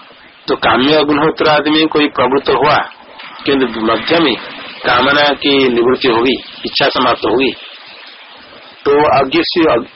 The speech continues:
आगे उसी अग्निहोत्र को काम्य अग्निहोत्र नहीं कहा जाएगा। वही अग्निहोत्र नित्य हो गया फल इच्छा रहित होने से। काम्य अग्निहोत्रादो काम उपमर्दन, काम निवृत्त हो जाने पर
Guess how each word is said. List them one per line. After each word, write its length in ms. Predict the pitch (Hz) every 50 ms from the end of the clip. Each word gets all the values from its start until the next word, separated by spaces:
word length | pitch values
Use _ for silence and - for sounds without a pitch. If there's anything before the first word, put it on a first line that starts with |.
| - - 123
आगे 220 | 120 123 139 160
उसी 320 | 180 185 165 - - - 160
अग्निहोत्र 560 | 139 127 135 147 151 143 143 139 - 156 151
को 160 | 139 - 180
काम्य 420 | 165 - 143 123 127 135 143 156 156
अग्निहोत्र 420 | 151 147 151 147 156 156 - 143
नहीं 160 | 139 143 160
कहा 160 | 165 170 165
जाएगा। 260 | 160 156 143 - - - - - - - - - - - - - - - - - - - - - - - - - - - - - - - - 117
वही 180 | 123 139 156
अग्निहोत्र 640 | 156 139 131 143 143 139 143 135 - 151 151 147 143
नित्य 260 | 143 143 - - 156
हो 200 | 147 143 143 143
गया 300 | 139 120 101 - - - - - - - - - - - - - - - - - - - -
फल 120 | 135 131
इच्छा 240 | 131 127 - - 131
रहित 160 | 123 117 120 - 123
होने 160 | 110 117 139
से। 140 | 135 - 101 - - - - - - - - - -
काम्य 320 | 123 107 107 113 120 131
अग्निहोत्रादो 1300 | 135 131 123 123 131 131 135 131 131 131 - 131 123 120 - - 127 123 123 120 120 135 139 156 170 185 202
काम 420 | 226 - - - 110 104 123 139 147
उपमर्दन, 560 | 143 139 - 135 127 123 123 120 127 127 123 123 127 127 - - - - - - - - -
काम 240 | 123 113 117 127 131
निवृत्त 400 | 135 131 131 131 135 131 - 135
हो 100 | 120 123
जाने 220 | 120 123 120 117
पर 280 | 110 107 143 156 180